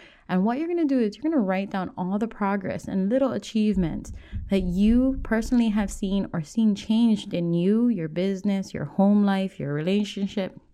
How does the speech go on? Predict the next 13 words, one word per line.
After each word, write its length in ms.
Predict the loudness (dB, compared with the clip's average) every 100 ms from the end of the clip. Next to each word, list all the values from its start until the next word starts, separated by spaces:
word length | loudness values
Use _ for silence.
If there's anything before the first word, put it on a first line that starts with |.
| _ _ _ -4
your 160 | 0 0
kids, 420 | 2 4 4 2
your 120 | -2
homeschool, 560 | 0 0 0 -4 -6 -6 -14 -20 -20 -20 -8
whatever 560 | -2 0 2 2 2 -4 -8 0
you 180 | 0
wrote 240 | 4 2 2
down, 380 | -4 -4 -6 -10 _ _ _ _ _ _
see 440 | -14 0 2 2 2
how 200 | 0 0
you 200 | 2 2
have 180 | 0
changed. 500 | -2 0 0 0 -8